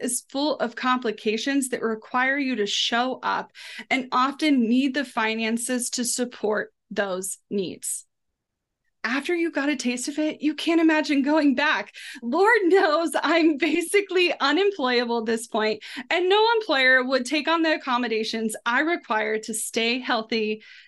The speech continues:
and sane, which is incredibly sad, but I digress.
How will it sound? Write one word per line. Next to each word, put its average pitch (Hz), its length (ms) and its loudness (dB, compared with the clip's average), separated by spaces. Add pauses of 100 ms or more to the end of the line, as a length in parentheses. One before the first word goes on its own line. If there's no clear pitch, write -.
and 233 140 2
sane, - 480 -6 (420)
which 254 300 -2
is 277 440 -4
incredibly 254 560 -2
sad, - 360 -8 (560)
but 214 300 -2 (180)
I 208 100 -2
digress. - 720 -8